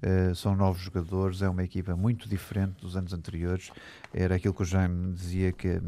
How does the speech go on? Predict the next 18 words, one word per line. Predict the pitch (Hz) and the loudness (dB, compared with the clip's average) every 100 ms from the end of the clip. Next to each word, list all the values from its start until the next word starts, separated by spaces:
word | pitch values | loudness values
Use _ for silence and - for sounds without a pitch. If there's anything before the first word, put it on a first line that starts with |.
| 85 85 | -4 -4
o | |
Porto | 90 98 - | 0 0 2
está | 107 98 | 4 6
a | |
refazer | 90 107 - 98 95 92 | 4 0 2 2 2 0
a | |
sua | - 92 | 0 0
equipa | 87 - 90 - 95 95 - - - - | 0 -2 -6 -2 0 0 -4 -16 -18 -4
e | 95 104 | 4 4
é | |
preciso | - - 113 - | 4 -4 -4 4
tempo | 135 107 85 - | 6 6 2 -10
para | - | -2
os | 87 | 0
jogadores | - 87 90 85 | 0 -2 0 -2
assimilarem | - 85 85 85 87 82 | -4 -4 0 0 0 -2
as | 78 | -4
rotinas. | 80 - 82 78 76 | -8 -8 -8 -6 -8